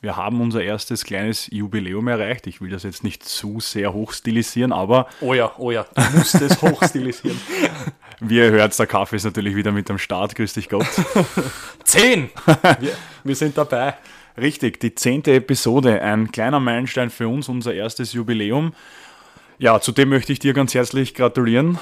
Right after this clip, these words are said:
Speaker 2: Ich dir natürlich auch.
Speaker 1: Äh, in erster Linie, dass du das so lange mit mir ausgehalten hast. <laughs> Äh, und ja, ähm, wir haben uns da ein bisschen was einfallen lassen für die zehnte Episode.
Speaker 2: Oder ihr habt euch was einfallen lassen.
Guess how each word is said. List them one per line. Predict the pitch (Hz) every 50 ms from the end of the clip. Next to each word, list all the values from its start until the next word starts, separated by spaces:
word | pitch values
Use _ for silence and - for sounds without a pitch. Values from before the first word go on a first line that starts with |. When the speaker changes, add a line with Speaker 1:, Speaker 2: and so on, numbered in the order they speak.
| -
Speaker 2:
Ich | 156 135 -
dir | - 143 143
natürlich | 139 - 139 131 147 143 -
auch. | 123 127 170 -
Speaker 1:
Äh, | - 101 107 110 110 113 113 113 110 117 -
in | 117 120
erster | 117 120 120 - 123 123
Linie, | 127 131 131
dass | 123 127 120
du | - 127
das | 120 -
so | 131
lange | 123 127 127
mit | 123 123 110
mir | 127 120
ausgehalten | 101 110 120 - - 131 127 135 131
hast. | 131 143 160 - - - - -
<laughs> | - 185 160 - - 170 - 147 123 - - - - - - 226 320 320 - - - - - -
Äh, | - - 113 120 120 120 123 123 117 113 - _
und | - 127 123 117
ja, | 120 127 156 160 120 - - - - -
ähm, | 104 110 110 110 117 113 110 98 92 - 87 82 80 - _ _ _ _ _ _ _ -
wir | 117 123 120 135 127
haben | 127 135 147
uns | 156 143 -
da | - 143 143
ein | 135
bisschen | - 147 143 147 135
was | 131 120
einfallen | 123 110 120 123 143 147 139
lassen | 139 139 139 - 151 143
für | 135 - 135 135
die | 120 127 131 131 123 - - - - - - - - _ _ _ _ _ _
zehnte | - - 123 120 147 165 - 120
Episode. | 120 113 - 127 - - 110 107 110 117 135 165 160 - _ _ _ _ _ _ _ _ _
Speaker 2:
Oder | - 123 113 113 -
ihr | 139 143
habt | 135 123 - 127
euch | 113 -
was | 127 110
einfallen | 113 110 110 104 - 117 113
lassen. | 113 110 107 - - 139